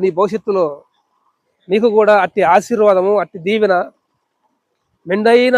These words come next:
ఆశీర్వాదం నీకు ఇవ్వబోతా ఉన్నాడు. నీ అప్పులన్నీ దేవుడు కొట్టివేయబోతా ఉన్నాడు. నీ శ్రమంతటిని దేవుడు తొలగించబోతా ఉన్నాడు. నీ వేదనంతా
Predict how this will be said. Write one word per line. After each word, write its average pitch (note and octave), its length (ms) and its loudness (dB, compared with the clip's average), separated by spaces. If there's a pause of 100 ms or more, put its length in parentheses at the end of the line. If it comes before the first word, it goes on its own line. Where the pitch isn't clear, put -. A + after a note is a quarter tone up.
(160)
ఆశీర్వాదం G#3 480 -2 (160)
నీకు F3 180 -6
ఇవ్వబోతా F#3+ 460 -4
ఉన్నాడు. C#3 280 -20 (800)
నీ E3+ 100 -4 (100)
అప్పులన్నీ A3 380 -2 (100)
దేవుడు G#3 220 2 (100)
కొట్టివేయబోతా G#3 640 -2 (100)
ఉన్నాడు. C#3 280 -20 (1300)
నీ F#3 140 -2
శ్రమంతటిని A#3 640 0 (120)
దేవుడు A#3 320 2
తొలగించబోతా A3+ 680 -2
ఉన్నాడు. D#3 280 -16 (1160)
నీ F3+ 80 -2 (100)
వేదనంతా A#3+ 460 2